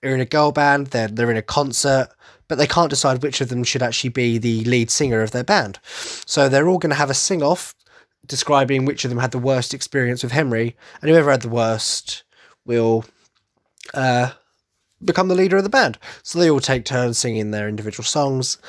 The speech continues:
<coughs> trying to explain who had it the worst.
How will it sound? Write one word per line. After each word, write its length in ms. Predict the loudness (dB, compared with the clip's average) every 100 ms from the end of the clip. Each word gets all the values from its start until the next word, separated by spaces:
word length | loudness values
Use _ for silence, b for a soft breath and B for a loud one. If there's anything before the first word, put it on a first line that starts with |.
| B
<coughs> 220 | B B
trying 760 | 0 2 0 -4 -10 -4 -4 -4
to 80 | -6
explain 480 | -6 -4 -4 -4
who 120 | -4 -4
had 100 | -4
it 60 |
the 80 | -2
worst. 480 | 0 2 0 -4